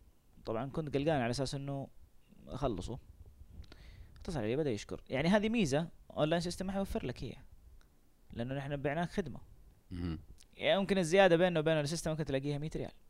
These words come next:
Speaker 1: إلى مية وخمسين ريال مثلًا. In total. بيننا وبين الس-، الأونلاين سيستم، هذا ال-، الفرق. الترست في البداية لما قلت لك الثقة، لا،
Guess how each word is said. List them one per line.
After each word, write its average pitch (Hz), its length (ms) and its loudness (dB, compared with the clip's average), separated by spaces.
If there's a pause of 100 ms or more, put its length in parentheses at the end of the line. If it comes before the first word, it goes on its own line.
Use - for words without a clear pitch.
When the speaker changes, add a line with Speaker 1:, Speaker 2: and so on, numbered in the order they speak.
(400)
Speaker 1:
إلى 123 140 -2
مية 135 80 -4
وخمسين - 280 -8
ريال 107 180 -8
مثلًا. - 220 -12 (1400)
In - 160 -12
total. - 220 -14 (680)
بيننا 110 240 -2
وبين 95 160 -4
الس-، 95 160 -8
الأونلاين 87 500 -6
سيستم، 160 340 -8 (120)
هذا 131 160 -4
ال-، 95 160 -6
الفرق. - 360 -10 (720)
الترست - 460 0
في - 80 -2
البداية 160 360 4
لما 151 140 0
قلت 147 200 0
لك 147 180 0
الثقة، 160 360 -2
لا، 156 200 2